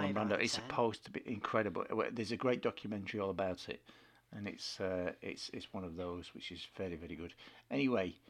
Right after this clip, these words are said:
Speaker 2: he's back, and he's directing a cheesy horror movie with Nicolas Cage in it.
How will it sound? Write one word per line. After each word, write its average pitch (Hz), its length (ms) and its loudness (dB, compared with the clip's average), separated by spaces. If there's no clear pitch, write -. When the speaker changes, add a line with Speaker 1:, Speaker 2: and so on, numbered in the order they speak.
Speaker 2:
he's 139 200 -2
back, 139 640 2
and 131 120 4
he's 120 180 2
directing 113 640 4
a 104 240 2
cheesy 113 540 4
horror 127 280 2
movie 95 560 0
with 104 420 -2
Nicolas 123 380 -2
Cage 151 320 0
in 107 80 -2
it. - 140 -6